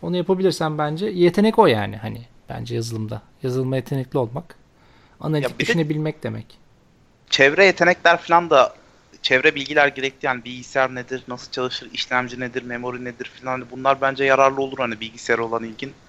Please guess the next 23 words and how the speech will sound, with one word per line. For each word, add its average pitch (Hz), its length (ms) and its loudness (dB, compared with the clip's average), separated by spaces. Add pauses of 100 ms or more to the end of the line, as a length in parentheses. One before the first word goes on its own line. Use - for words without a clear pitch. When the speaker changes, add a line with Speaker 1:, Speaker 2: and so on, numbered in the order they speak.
(840)
Speaker 2:
Bilgisayara 135 360 4
ilgin 170 300 2
varsa 190 320 6
bence 143 220 2
en 143 80 0
önemli 139 220 -4
kriter 151 320 -4
bilgisayara 143 340 0
ilgin 151 160 -6
olması 120 400 -6
yani. 107 200 -6
Hayatında 120 600 0 (120)
bilgisayarı 127 380 -6
sadece 139 280 0
YouTube 131 400 -10
izlemek 135 280 -6
için - 160 -14
kullandıysan 139 560 -8 (260)
bana 147 220 -4
birazcık 151 300 0 (640)
zorlanırsın 143 500 -2
gibi 117 160 -14
geliyor. 101 260 -8